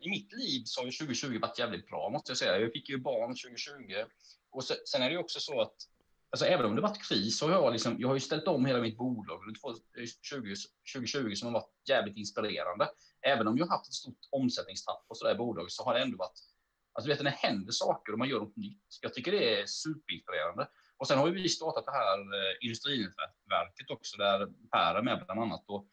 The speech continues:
det är också jävligt ins-, inspirerande. Det är, som, det är nya saker som händer i såna här kriser och sånt. Så även om självklart pengarna har varit lite mindre och man kanske inte har kunnat, liksom, spendera lika mycket och man har fått snåla lite mer och sådär. Så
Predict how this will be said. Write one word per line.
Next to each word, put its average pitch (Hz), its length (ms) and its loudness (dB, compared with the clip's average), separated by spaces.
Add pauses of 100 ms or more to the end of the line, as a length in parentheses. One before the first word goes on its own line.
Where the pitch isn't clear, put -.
(200)
det 113 100 0
är 190 60 6
också - 260 -2
jävligt - 300 4
ins-, 117 300 -4
inspirerande. 107 560 0
Det 131 60 -4
är, - 20 -2
som, 151 140 -6
det 147 60 2
är 156 40 0
nya 185 380 -2
saker - 380 0
som 123 180 -6
händer 87 400 -2
i - 20 -4
såna 196 160 -2
här 170 120 2
kriser 160 460 -4
och - 80 -8
sånt. 113 220 -4
Så 104 200 -4 (440)
även 131 300 4
om 120 220 0 (400)
självklart - 480 0
pengarna 120 360 2
har 147 60 0
varit 147 200 -4
lite 135 140 -8
mindre 104 480 2
och 107 240 2
man 107 80 -2
kanske 113 180 -4
inte 123 200 -4
har 110 120 2
kunnat, 101 400 -8
liksom, 104 380 -2
spendera 113 440 0
lika 104 200 -8
mycket 107 360 -6
och 98 160 0
man 104 80 2
har 98 100 0
fått - 160 -12
snåla 110 340 2
lite 110 220 -8
mer 104 180 -4
och - 60 -10
sådär. 104 180 2
Så 101 180 -4